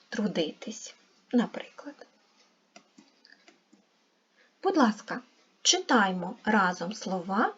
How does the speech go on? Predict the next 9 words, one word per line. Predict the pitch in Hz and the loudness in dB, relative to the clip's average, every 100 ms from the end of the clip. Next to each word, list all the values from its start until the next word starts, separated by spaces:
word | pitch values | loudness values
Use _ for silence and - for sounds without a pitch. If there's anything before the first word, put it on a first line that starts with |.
| - | -2
які | 220 220 | -2 0
ви | 185 | -4
бачите | 175 196 240 269 - | -2 -2 -2 -2 0
на | 220 185 | 0 0
екрані. | 185 - 175 165 196 - _ _ _ _ _ _ _ _ _ | -4 -6 -6 -4 -6 -8 _ _ _ _ _ _ _ _ _
Дятел, | 277 302 247 190 - 254 320 - _ _ _ - _ - _ _ _ _ _ _ _ _ _ - _ - - _ - | 0 4 4 2 2 2 2 -4 _ _ _ -20 _ -20 _ _ _ _ _ _ _ _ _ -20 _ -20 -20 _ 0
базар, | 196 285 415 240 190 180 240 - _ - _ _ - _ _ _ _ _ _ _ _ _ _ - _ _ - | 6 6 6 4 4 2 0 -4 _ -20 _ _ -20 _ _ _ _ _ _ _ _ _ _ -20 _ _ -10
глянув, | 202 240 262 202 170 185 226 349 - _ - - - _ _ _ _ _ _ _ _ _ - _ _ - _ _ | 0 6 6 4 0 0 0 0 -10 _ -20 -18 -20 _ _ _ _ _ _ _ _ _ -20 _ _ -20 _ _
окуляри, | 370 480 - 247 214 185 170 160 160 185 285 | 8 8 8 2 4 2 0 -2 -2 0 -2